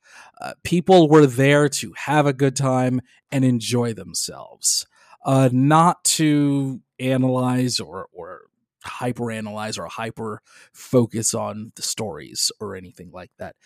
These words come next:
They were there to see A E W guys and New Japan guys put on an awesome show. And I was pretty well entertained by it.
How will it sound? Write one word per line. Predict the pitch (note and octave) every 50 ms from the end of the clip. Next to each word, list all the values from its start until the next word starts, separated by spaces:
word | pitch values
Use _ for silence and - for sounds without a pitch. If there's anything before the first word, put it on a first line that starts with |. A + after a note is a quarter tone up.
| - - - - _ -
They | C3 C#3
were | C#3+ C#3+ C#3
there | C3 B2 D#3 F3 F#3+ F#3+
to | - F#3+ E3+
see | - - - E3 D3+ C#3+ -
A | - C3+
E | C#3+ D3 D3+
W | C#3 C#3 C3 B2+ B2+ B2+ B2
guys | A#2+ C3 B2+ B2+ B2+ B2+ B2+ A2+ -
and | - - G2 G2
New | A#2+ B2 C3 B2+
Japan | B2+ A#2+ - B2 A#2+ A#2 A2+
guys | G#2+ A2 A2 G#2+ G#2 G#2+ G2+ - - _ _ _ _ _
put | - - C#3 C#3+
on | C#3+ C3+ C3+ C3
an | C3 B2+
awesome | - - G#2 G#2 G#2 - - A2 G#2 G2
show. | - - - - D#2 - - - - - _ _ _ _ _ _ _ _ _ _ _ -
And | B2+ C3+ C3+ C3+ C3+ C3 B2+ B2+ A#2+ A2+ - _ _ _ _ _ _ _ _ _ _ _ _ -
I | C#3 F3+ A#3
was | A#3+ A3+ G3+ E3+ -
pretty | - - - - - - G3 G#3 G3 F#3+ D#3+
well | C#3 C#3+ D3 D3 C#3 C3+
entertained | C3+ C3 B2 B2+ A2+ A2 - - A#2+ A#2 A2+ A2+ A2+ A#2+ -
by | - D#2+ - -
it. | D#2+ - -